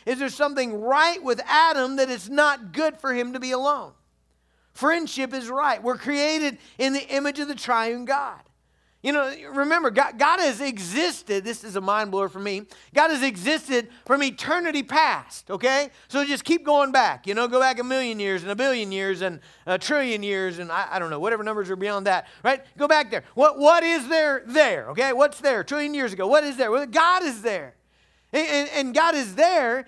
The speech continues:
existing in three distinct persons. One, one, one God i-, in three persons, God the Father, God the Son, God the Holy Spirit, in this triune, perfect unity of,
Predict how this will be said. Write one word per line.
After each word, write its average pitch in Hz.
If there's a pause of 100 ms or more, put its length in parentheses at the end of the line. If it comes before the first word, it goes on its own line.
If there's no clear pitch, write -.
(180)
existing 254
in 240 (260)
three 330
distinct 285
persons. 202
One, 269
one, 294 (100)
one 311
God 220 (380)
i-, 254 (180)
in 247
three 311
persons, 240
God 311
the 302
Father, 269
God 302
the 294
Son, 254
God 277
the 277
Holy 262
Spirit, 262
in 269
this 262
triune, 285 (220)
perfect 294
unity 254 (200)
of, 277